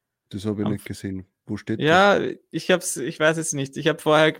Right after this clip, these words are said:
Speaker 2: versucht, es zu finden, wer das Gerücht, äh, in die Welt gesetzt hat, aber ich
Speaker 1: Wahrscheinlich
Speaker 2: hab
Speaker 1: der
Speaker 2: nichts
Speaker 1: Chris
Speaker 2: gefunden.
Speaker 1: Green.
Speaker 2: Äh, keine Ahnung. Auf jeden Fall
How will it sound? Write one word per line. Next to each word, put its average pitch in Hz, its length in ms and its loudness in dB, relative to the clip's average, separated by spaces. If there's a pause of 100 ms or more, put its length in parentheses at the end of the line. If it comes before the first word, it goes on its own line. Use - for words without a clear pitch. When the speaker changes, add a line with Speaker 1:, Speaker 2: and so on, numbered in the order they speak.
Speaker 2:
versucht, 185 540 -2
es 165 140 -4
zu 165 140 -4
finden, 180 500 0
wer 151 140 4
das 156 260 0
Gerücht, 156 540 -2
äh, - 280 -8
in 147 140 -2
die 143 160 0
Welt 135 300 2
gesetzt 143 480 0
hat, 156 280 0
aber 131 640 2 (360)
ich - 840 -20
Speaker 1:
Wahrscheinlich 104 280 -2
Speaker 2:
hab 117 80 2
Speaker 1:
der 117 60 -2
Speaker 2:
nichts 120 140 2
Speaker 1:
Chris 120 100 2
Speaker 2:
gefunden. 147 500 0 (1120)
Speaker 1:
Green. 123 160 -2
Speaker 2:
Äh, 131 300 0
keine 131 200 4
Ahnung. 117 280 4 (1600)
Auf - 160 0
jeden 143 220 4
Fall 139 440 6